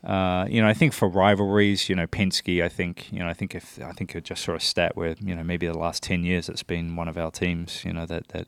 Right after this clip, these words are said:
whether it's Chip or, or, or Roger that have, that have won the championship. Um, eh,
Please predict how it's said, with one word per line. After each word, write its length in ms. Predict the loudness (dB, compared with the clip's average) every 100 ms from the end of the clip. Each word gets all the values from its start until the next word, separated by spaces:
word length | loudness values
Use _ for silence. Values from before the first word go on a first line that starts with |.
| -10
whether 240 | -10 -8
it's 140 | -8 -10 -4
Chip 260 | -4 0
or, 180 | -2 -2 -4
or, 260 | -4 -4 -4
or 180 | -6 0
Roger 320 | 0 2 0
that 160 | -2 -4
have, 180 | -6 -4
that 140 | -4
have 120 | -2
won 140 | -4 -4
the 60 | -4
championship. 600 | -2 -2 -2 0 -2 -6 -20 -18 -18 -18 -20 -20 -2
Um, 720 | 2 2 2 0 -2 -4 -6 -10 _ _ -20
eh, 380 | -16 -16 -16